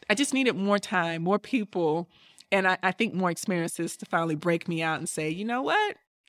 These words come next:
Let's do it. Do it or it kills you," right? I always say that the calling of God is like the call that you cannot answer, and yet you can't hang it up. But we try, we try.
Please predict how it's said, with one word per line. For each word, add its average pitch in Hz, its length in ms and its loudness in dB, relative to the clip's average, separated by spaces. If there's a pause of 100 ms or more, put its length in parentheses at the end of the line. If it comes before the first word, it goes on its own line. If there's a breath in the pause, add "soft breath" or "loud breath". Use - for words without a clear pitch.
Let's 196 220 -2
do 254 160 0
it. 185 160 0
Do 254 140 2
it 320 100 2
or 262 80 6
it 214 100 4
kills 147 320 -2
you," - 220 -14
right? 180 400 -4 (220 loud breath)
I 202 100 2
always 208 200 4
say 220 180 -2
that 196 140 0
the 202 60 -6
calling 202 360 2
of 185 100 -6
God 180 280 -2
is 170 160 -8
like 165 280 -6 (240 soft breath)
the 185 80 -10
call 196 340 2
that 185 180 -2
you 185 160 -8
cannot 277 440 2
answer, 165 500 0 (240 loud breath)
and 226 120 -6
yet 226 160 4
you 233 100 -2
can't 247 240 -2
hang 247 160 -4
it 269 80 0
up. 226 200 0 (760)
But 175 160 0
we 180 100 -2
try, 160 440 -2 (200)
we 165 120 -10
try. - 420 -10